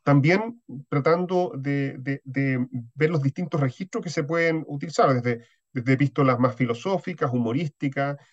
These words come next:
eh, de, de reprobación, eh, mensajes, mensajes como si fuera una epístola, donde un, yo, una, un, un recado que, que doy a un amigo, siempre con humor,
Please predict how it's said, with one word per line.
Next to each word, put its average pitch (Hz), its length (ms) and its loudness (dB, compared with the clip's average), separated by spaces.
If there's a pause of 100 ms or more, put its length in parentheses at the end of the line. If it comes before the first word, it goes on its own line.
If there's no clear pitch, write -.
(160)
eh, 120 500 -4 (200)
de, 123 340 0
de 120 160 2
reprobación, 170 1000 -2 (260)
eh, 131 180 0
mensajes, 127 1000 0 (160)
mensajes 143 520 0
como 151 220 0
si 135 80 -6
fuera 170 180 -2
una 156 220 -2
epístola, 170 320 -2
donde 156 200 0
un, 143 460 -6
yo, 160 140 -2
una, 147 320 0
un, 147 200 -2
un 147 160 -2
recado 170 460 2
que, 143 380 -10
que 147 100 -2
doy 165 200 2
a 165 40 2
un 151 220 0
amigo, 165 480 -4 (420)
siempre 180 380 2
con 160 160 4
humor, 170 600 4